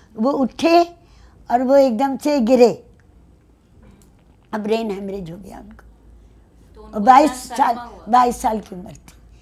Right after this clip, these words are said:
Speaker 2: उनको इतना सदमा हुआ
Speaker 1: हाँ,
Speaker 2: था।
Speaker 1: वो है। उसके बाद अठारह सितंबर को उनकी डेथ हो गई। तो इक-, इकलौते थे मेरी वाल-, वालिद और वालदा की,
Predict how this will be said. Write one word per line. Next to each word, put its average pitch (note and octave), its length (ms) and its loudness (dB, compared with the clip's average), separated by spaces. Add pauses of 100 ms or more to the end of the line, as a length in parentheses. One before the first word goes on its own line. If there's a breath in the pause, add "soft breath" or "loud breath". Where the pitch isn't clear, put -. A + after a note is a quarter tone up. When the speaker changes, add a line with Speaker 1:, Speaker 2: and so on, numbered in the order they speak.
(180)
Speaker 2:
उनको A#3 220 -20
इतना A#3+ 260 -18
सदमा D#4+ 460 -10
हुआ C4 100 -6
Speaker 1:
हाँ, D4+ 220 0
Speaker 2:
था। D#4 40 -4
Speaker 1:
वो D4 220 2
है। G3+ 240 -6
उसके B3 240 -10
बाद B3+ 360 -2 (280 soft breath)
अठारह C4 360 0
सितंबर A3 480 -6
को G3+ 140 -16
उनकी G#3 240 -10
डेथ G#3 280 -6
हो - 40 -14
गई। G#3 200 -14 (1080 soft breath)
तो - 200 -12
इक-, - 120 -8
इकलौते C4+ 600 4
थे D4 320 -2
मेरी C4+ 280 -4
वाल-, A#3+ 440 -4
वालिद A#3 300 -2
और C4+ 80 -2
वालदा B3+ 320 2
की, C#4 220 -4